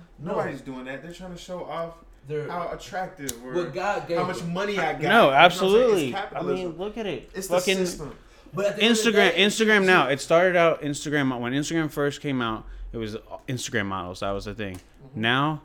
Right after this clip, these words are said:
Speaker 3: any, every other girl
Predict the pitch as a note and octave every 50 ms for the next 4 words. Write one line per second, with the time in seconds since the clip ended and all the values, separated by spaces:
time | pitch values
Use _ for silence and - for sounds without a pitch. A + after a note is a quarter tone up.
0 | - - - - - - - - - - - - - - - - - - _ -
1 | G#2 B2 C3+ D3 D3+ D3+ D3+ D3 D3 - C3 D3 D#3+ E3 E3+ E3 D#3+ D#3 D#3 D3+
2 | D3 C#3+ C#3 B2 C3 G#2+ - C#3+ C3 B2+ A#2+ A2+ A2 G#2 G2